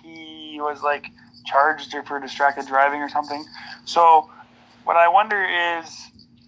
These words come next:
where does W W E, like, are they gonna, it, will it affect him? Will it, or will he just come right back in? 'Cause Matt Hardy and him are so hot right now that they're just gonna sweep it under the rug and keep going and pretend like it never happened.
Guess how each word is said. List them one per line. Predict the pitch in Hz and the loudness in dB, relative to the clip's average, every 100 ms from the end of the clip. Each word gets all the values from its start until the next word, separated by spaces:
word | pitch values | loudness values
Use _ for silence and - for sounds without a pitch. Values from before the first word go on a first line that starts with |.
| _ _ - - - | _ _ -20 -16 -4
where | 180 190 | 2 2
does | 185 175 | 0 -6
W | - 175 180 | 0 0 2
W | 170 160 165 | 0 0 -2
E, | 165 | -4
like, | 170 156 | -2 2
are | 151 | 2
they | 156 | 2
gonna, | 156 160 | 0 -2
it, | 160 156 | -2 0
will | 156 | 2
it | 170 | 2
affect | 151 - 143 - | 0 2 0 0
him? | 180 190 202 | -6 -6 -4
Will | 151 | -4
it, | 151 | 0
or | 147 143 | 2 2
will | 143 | 0
he | 151 | -4
just | 143 | -6
come | - 147 | -4 -2
right | 143 | 0
back | 143 143 143 | 4 4 2
in? | 143 143 139 | -2 -4 -10
'Cause | 139 - | -12 0
Matt | 143 135 | 6 6
Hardy | 139 139 | 6 2
and | 139 | -2
him | 143 | -2
are | 139 | -2
so | 131 135 | 2 4
hot | 135 147 151 | 8 6 4
right | 143 | 0
now | 135 131 | 4 4
that | 135 | 4
they're | 135 | -4
just | 131 - | -14 -12
gonna | 131 131 123 _ - - | -6 -6 -6 _ -20 -16
sweep | - 139 | -12 -2
it | |
under | 139 139 | 0 2
the | 135 | 2
rug | 135 139 | 4 2
and | 135 | 0
keep | 123 143 | -12 -16
going | - 139 139 | 0 2 2
and | 127 | -2
pretend | - 135 | -4 -2
like | 135 | -2
it | 131 | -2
never | 127 127 | 0 6
happened. | 143 151 - | 8 6 4